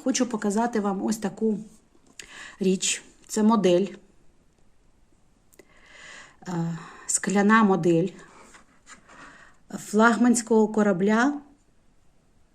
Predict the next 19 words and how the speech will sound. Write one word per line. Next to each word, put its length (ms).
The 160
Mary 320
Rose, 500
е, 520
англійського 640
короля 540
Генріха 440
восьмого. 640
Мені 220
здається, 540
тут 260
є 80
дата 320
тисяча 300
п'ятсот 260
сорок 200
п'ятий, 320
напевно, 380
це, 440